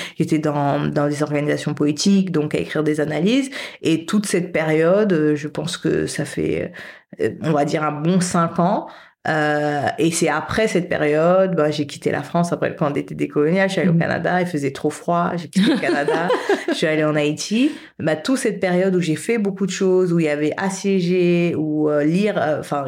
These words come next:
Speaker 1: créer A C G et, euh, lire beaucoup de textes, écrire des éditos, bah, en fait, ça fait que,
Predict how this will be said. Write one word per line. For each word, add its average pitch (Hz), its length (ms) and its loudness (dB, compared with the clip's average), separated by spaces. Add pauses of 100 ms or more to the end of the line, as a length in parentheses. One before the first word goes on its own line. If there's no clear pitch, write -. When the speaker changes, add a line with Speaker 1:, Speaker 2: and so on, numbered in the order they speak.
Speaker 1:
créer 220 320 0
A 185 120 0
C 180 340 -4
G 180 360 2 (320)
et, 151 280 2
euh, 139 300 2
lire 170 280 2
beaucoup 175 300 -2
de 175 60 -8
textes, 180 280 0
écrire 180 300 0
des 175 180 4
éditos, 175 400 2
bah, 175 140 0
en - 40 -6
fait, 180 200 -2
ça 156 120 0
fait 202 260 0
que, 160 280 0